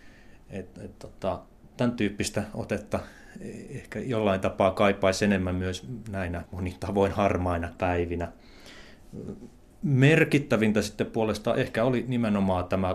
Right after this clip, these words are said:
laaja-alaisuus, et, et kuin-, kuinka mittavassa määrin ja monipuolisesti se tavoitti nuoret ja kuinka monipuolisesti ja mittavasti se myös, ää, sai niiden kansiensa välissä sitten tätä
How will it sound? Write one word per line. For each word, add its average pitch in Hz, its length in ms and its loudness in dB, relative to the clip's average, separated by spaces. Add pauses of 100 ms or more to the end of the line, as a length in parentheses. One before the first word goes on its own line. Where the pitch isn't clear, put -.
laaja-alaisuus, 87 1300 -2
et, - 80 -18 (140)
et - 280 -16 (300)
kuin-, 107 400 -2
kuinka 110 260 -2
mittavassa 104 680 0
määrin 90 600 -2
ja 85 100 -8
monipuolisesti - 880 -4
se - 160 -14
tavoitti 90 520 -6
nuoret 98 480 0
ja 90 120 -6
kuinka 98 300 -2
monipuolisesti 92 920 0
ja 90 60 -2
mittavasti 90 580 -4
se - 140 -8
myös, 90 340 -6 (480)
ää, 87 220 -4 (360)
sai 101 380 0
niiden 92 400 -2 (340)
kansiensa 104 560 2
välissä 92 400 0
sitten 90 320 -8
tätä 87 200 -8